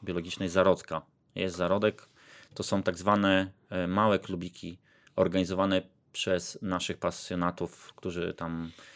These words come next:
w jakiś sposób istnieli w, w środowisku sportowym. Nie będę tutaj reklamować ich, bo to, bo w tym momencie ktoś inny mógłby się poczuć urażony, ale są organizowane bardzo fajne imprezy, w których nawet ja w-,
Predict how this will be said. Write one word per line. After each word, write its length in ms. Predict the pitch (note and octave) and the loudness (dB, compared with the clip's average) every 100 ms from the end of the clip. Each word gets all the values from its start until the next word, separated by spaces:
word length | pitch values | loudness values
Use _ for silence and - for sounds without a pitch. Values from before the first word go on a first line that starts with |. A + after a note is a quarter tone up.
| - | -6
w 40 | F2 | -4
jakiś 180 | - - | -4 -2
sposób 340 | G2 - F2+ | -2 -2 -6
istnieli 460 | G2+ - G2 F2+ F2 | -8 0 2 2 -2
w, 120 | - | -6
w 340 | F2+ F2 F2 F2 | -8 -6 -6 -4
środowisku 500 | - F2+ F2+ - F2+ | -2 -2 -4 -8 -10
sportowym. 640 | - F2 F2 E2 E2 D#2+ - - - - _ - - | -6 -4 -2 -2 -2 -6 -16 -20 -20 -20 _ -20 0
Nie 160 | G2+ | 6
będę 160 | G#2+ G#2 | 8 6
tutaj 180 | G2 G2+ | 4 6
reklamować 640 | F#2+ G#2+ G#2 G2+ F2+ - | 8 8 10 10 8 4
ich, 80 | E2+ | -2
bo 100 | F2 | -2
to, 180 | F#2 F2+ | 0 -2
bo 120 | F2 | -2
w 100 | - | -6
tym 100 | G2 | 0
momencie 220 | F#2+ F2+ | 2 2
ktoś 260 | - G2+ - | 0 -2 2
inny 220 | G#2+ F#2+ | 6 6
mógłby 220 | F2 F2 | 4 0
się 140 | - F2+ | -2 -2
poczuć 380 | F#2 - F2+ | -2 -4 -6
urażony, 480 | G2+ F2+ F2 F#2 B2+ D#3+ | -2 -2 0 -4 -4 0
ale 120 | F3 | 2
są 220 | - E3 | 2 4
organizowane 580 | C#3 A#2 G#2 G#2+ A2 G#2+ | 4 4 2 2 2 6
bardzo 300 | A2 C#3 A#2+ | 8 8 6
fajne 260 | A#2 G#2+ F#2+ | 0 0 0
imprezy, 460 | F2+ G2+ F#2 A2 B2 - - - - _ _ _ - | 0 0 2 0 -2 -16 -20 -20 -20 _ _ _ -20
w 20 | |
których 340 | - D#3+ D#3+ | -4 -2 0
nawet 280 | F3+ D#3 D#3 | 2 2 0
ja 180 | E3 | 6
w-, 80 | F3+ | 6